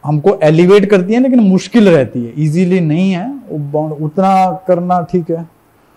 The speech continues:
और स्वाध्याय, सेल्फ स्टडी, knowledge gain करते रहना है, skill gain करते रहना है, यही है Life process, ये बस skill gain करते रहो, knowledge gain करते रहो, transform होते रहो, Transform ही होना है। और ईश्वर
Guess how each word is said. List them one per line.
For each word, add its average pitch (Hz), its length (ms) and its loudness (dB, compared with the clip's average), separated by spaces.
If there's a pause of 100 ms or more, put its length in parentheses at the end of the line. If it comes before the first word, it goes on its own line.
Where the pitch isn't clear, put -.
(160)
और 208 120 2
स्वाध्याय, 170 560 2
सेल्फ 196 320 2
स्टडी, 143 300 -2
knowledge 165 380 4
gain 190 240 2
करते 190 300 2
रहना 196 240 -2
है, 233 120 -2
skill 220 380 0
gain 196 260 4
करते 160 280 2
रहना 117 240 -4
है, 123 80 -6
यही 156 240 0
है 113 200 -4 (180)
Life 147 180 2
process, 151 440 0
ये 151 80 2
बस 147 140 -2
skill 165 320 -2
gain 160 300 -4
करते 160 300 0
रहो, 170 140 2
knowledge 151 380 0
gain 160 200 -4
करते 156 240 -2
रहो, 233 180 -2 (200)
transform 170 440 0
होते 123 220 -2
रहो, 110 160 -12 (560)
Transform 156 440 0
ही 135 60 -2
होना 117 160 -6
है। - 220 -18 (1300)
और 214 500 2 (1160)
ईश्वर 233 480 2